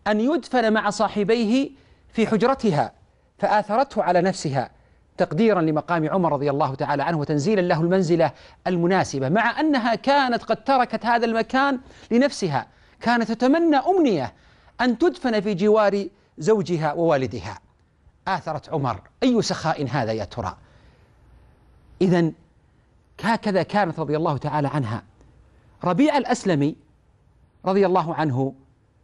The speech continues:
كان يعني يطعم، أو كانت لما، لما احتاج ل-، لشيء من المال وأرسله النبي صلى الله عليه وسلم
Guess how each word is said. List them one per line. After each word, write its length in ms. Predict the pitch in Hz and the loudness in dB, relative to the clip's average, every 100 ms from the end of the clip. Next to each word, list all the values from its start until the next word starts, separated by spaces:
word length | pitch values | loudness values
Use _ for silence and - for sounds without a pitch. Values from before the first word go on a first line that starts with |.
| _ | _
كان 400 | - 240 214 196 - | -2 0 0 -2 -4
يعني 420 | 185 160 160 - _ _ _ | -4 0 -2 -4 _ _ _
يطعم، 580 | 294 190 262 262 170 160 - | -4 0 0 0 -2 -2 -2
أو 80 | 156 | -4
كانت 360 | - 208 185 | -2 -2 -2
لما، 200 | 190 180 | -2 -4
لما 160 | 180 175 | -2 -4
احتاج 380 | 165 - 220 180 | -2 0 0 2
ل-، 240 | 170 147 | 0 -2
لشيء 360 | 131 123 202 196 | -6 -2 0 2
من 120 | 175 | 2
المال 420 | 165 160 143 131 131 _ _ _ _ _ - | 2 2 2 0 -4 _ _ _ _ _ -6
وأرسله 1600 | 151 214 202 196 - - 180 - - - - 202 214 233 208 190 | 0 2 2 0 -8 -10 -8 -6 -8 -10 -4 -4 -2 0 0 0
النبي 280 | 180 170 | 0 -2
صلى 140 | 180 170 | -2 -4
الله 120 | 156 | 0
عليه 100 | 190 | 2
وسلم 300 | 175 160 160 | 2 0 -2